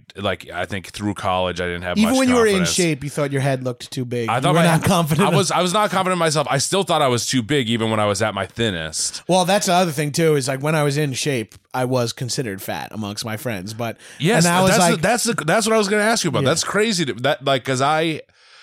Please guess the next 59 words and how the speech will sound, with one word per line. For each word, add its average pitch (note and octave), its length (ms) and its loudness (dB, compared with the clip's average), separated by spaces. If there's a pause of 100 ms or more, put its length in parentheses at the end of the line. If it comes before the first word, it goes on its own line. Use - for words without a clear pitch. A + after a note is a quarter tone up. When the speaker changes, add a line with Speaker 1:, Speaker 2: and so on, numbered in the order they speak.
(140)
Speaker 1:
I A#2+ 160 0
had D#3 180 -2
the C#3+ 80 -6
same C#3 300 0
thing D3+ 240 -2
too, D#3 240 0
where, A2 180 4
like, G2+ 320 0 (460)
I G#2 120 0
was, G#2+ 120 0
like, G2+ 240 -4 (200)
talking A#2 300 -2
about A2 180 0
losing A2 300 -2
weight G#2+ 160 0
in G#2 80 -8
college, G#2+ 360 0
and, G#2 80 -2
like, G2 180 -2
a F#2+ 80 -6
co-, G#2 220 -6
like, G2+ 180 -2
a F#2+ 100 -4
college G#2 440 -2
buddy F#2+ 240 0
was F#2 240 -4
like, F2+ 400 -2 (300)
"You're C#4+ 120 -4
always G#3 160 2
a A#2+ 40 -6
big A2 180 -2
guy G2+ 240 0
though, D#3 220 2
right?" D#3+ 240 0
Like, C3 180 0
y-, C3+ 120 -2
like, B2 200 0
when A#2 120 0
I A#2 60 2
was D#3+ 120 4
Speaker 2:
Yeah. C#3 120 0
Speaker 1:
like, A2 80 -8
"Man, F#3 140 0
when A#2 100 0
I, C#3 120 2
when A2 180 -2
I, A2+ 120 0
when A2 140 -2
I C#3 140 2
lost A#2+ 380 0
weight A#2 300 0
at G2 100 -8
Crew, D3 300 0
I G2 100 2
thought G2+ 240 -2
that G2+ 140 0
I F#2 100 2
was, F#2+ 220 -2
like, F2+ 280 -2